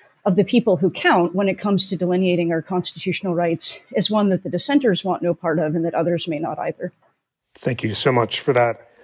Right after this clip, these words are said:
Speaker 2: Carter, a methodological question. I had thought when I teach constitutional law that judges look to history and tradition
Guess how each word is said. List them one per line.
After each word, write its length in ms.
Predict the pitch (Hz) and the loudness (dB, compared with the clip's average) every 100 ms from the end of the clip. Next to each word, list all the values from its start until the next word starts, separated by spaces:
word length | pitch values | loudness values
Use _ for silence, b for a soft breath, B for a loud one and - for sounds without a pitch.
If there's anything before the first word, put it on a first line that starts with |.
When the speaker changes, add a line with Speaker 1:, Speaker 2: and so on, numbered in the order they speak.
| b b b | b b b
Speaker 2:
Carter, 360 | - 208 196 190 | 2 4 4 2
a 80 | |
methodological 1080 | 170 202 240 214 147 117 107 107 107 95 104 _ _ | 0 0 4 4 4 2 0 -4 -4 -4 -12 _ _
question. 560 | - 123 - 110 98 104 _ _ _ _ _ _ | 0 0 0 -6 -8 -12 _ _ _ _ _ _
I 440 | 147 180 214 175 - - | -2 2 4 2 -2 -14
had 180 | 143 | -8
thought 340 | - 143 110 123 _ _ _ _ | 0 2 2 -2 _ _ _ _
when 140 | - | -4
I 220 | 143 131 117 - | -2 -4 -8 -8
teach 220 | 170 139 | -6 -4
constitutional 560 | - 135 - 135 147 117 | 0 -2 0 -4 -2 0
law 340 | 110 107 110 - b b b - | 2 0 -2 -12 b b b -4
that 460 | 147 151 - - _ _ _ - 165 | 2 2 0 -20 _ _ _ -18 0
judges 400 | 175 202 220 147 | 2 4 2 4
look 180 | 165 165 | 2 4
to 120 | 151 | 2
history 680 | 127 202 - - 170 143 - - | 2 0 0 0 2 2 -2 -2
and 320 | 139 127 120 | 0 0 -4
tradition 680 | 127 139 139 113 98 151 | -2 2 2 -2 -8 -12